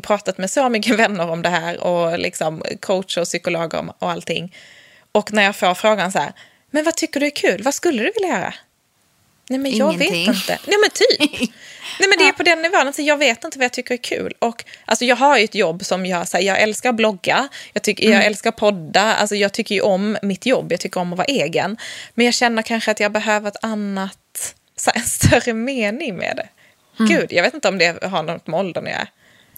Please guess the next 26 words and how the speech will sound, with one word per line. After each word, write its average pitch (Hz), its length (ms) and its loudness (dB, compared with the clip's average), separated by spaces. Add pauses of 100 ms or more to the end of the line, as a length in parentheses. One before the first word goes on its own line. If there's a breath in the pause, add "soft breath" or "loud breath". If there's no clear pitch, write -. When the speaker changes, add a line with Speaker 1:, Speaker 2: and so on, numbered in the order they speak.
(260 soft breath)
Speaker 1:
Eller 262 180 6
Speaker 2:
Jo, 233 80 10
Speaker 1:
att 180 120 6
jag 180 60 2
Speaker 2:
alltså, 190 160 2
Speaker 1:
känner, 185 140 2
Speaker 2:
det, 196 80 4
nej, 147 80 -4
Speaker 1:
jag - 20 -
Speaker 2:
men 185 80 -8 (240 loud breath)
det 233 100 4
Speaker 1:
känner 339 180 6
att 320 80 4
Speaker 2:
tror 240 120 4
Speaker 1:
jag 294 100 6
Speaker 2:
jag. 190 60 6
Speaker 1:
liksom 254 180 2
behöver 254 480 4
ett 233 100 -4
större 220 320 2
varför. 214 540 -4 (280)
Eller 226 200 2
en 226 80 -2
större 208 420 0
så - 140 -2
här, 190 260 0